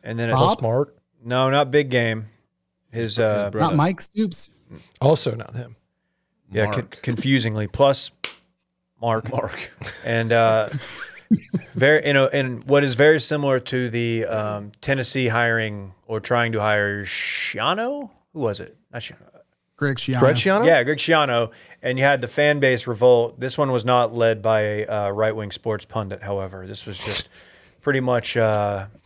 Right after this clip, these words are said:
Speaker 1: Twitter and Texags. And they're like, "No, you can't do that. We don't want him." And there you go. He didn't go. It's, it's Elko. It's Mike Elko.
Speaker 4: There was a, apparently a handshake deal in place with Stoops. Like, it was happening. Um, I think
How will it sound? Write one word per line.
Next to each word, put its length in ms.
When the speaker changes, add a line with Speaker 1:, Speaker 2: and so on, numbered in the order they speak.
Speaker 1:
Twitter 600
and 320
Texags. 760
And 100
they're 80
like, 140
"No, 220
you 120
can't 240
do 200
that. 420
We 60
don't 100
want 200
him." 340
And 220
there 100
you 80
go. 220
He 160
didn't 240
go. 220
It's, 180
it's 180
Elko. 460
It's 180
Mike 220
Elko. 440
Speaker 4:
There 160
was 200
a, 320
apparently 460
a 40
handshake 460
deal 220
in 140
place 340
with 100
Stoops. 280
Like, 160
it 100
was 120
happening. 580
Um, 260
I 100
think 420